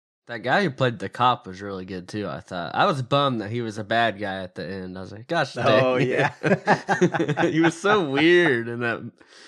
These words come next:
Speaker 1: talking in, like, third person and stuff.
Speaker 2: You definitely seem like a guy <laughs> Michael Caine would hang out with.
Speaker 1: Yeah. <laughs>
Speaker 2: I really like, too,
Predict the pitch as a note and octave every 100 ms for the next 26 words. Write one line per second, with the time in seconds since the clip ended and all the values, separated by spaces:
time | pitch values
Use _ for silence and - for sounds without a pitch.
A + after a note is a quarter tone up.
0 | - _ - - C3+ C3 C3 B2 A#2 -
1 | B2 B2 - A#2+ B2 G#2+ G#2 G#2 - -
2 | G2+ - _ _ _ _ - G#2 D#3 F3
3 | D3 C3+ A#2+ C#3 C3+ A#2+ A2+ G#2+ G#2+ G2
4 | A#2 - C#3 A#2 - C3 A#2+ - C#3 G#2+
5 | - D3 C3 A#2+ A#2 A#2 - B2+ A#2+ A2+
6 | G#2+ - A#2 C3+ C#3+ C#3+ C3 B2+ E3+ -
7 | F#3+ F3+ D#3 C3 D#3 C3+ C3 B2+ C3 G#3+
8 | F#3 B2 C3 C3+ - - B2+ A#2+ A2 G#2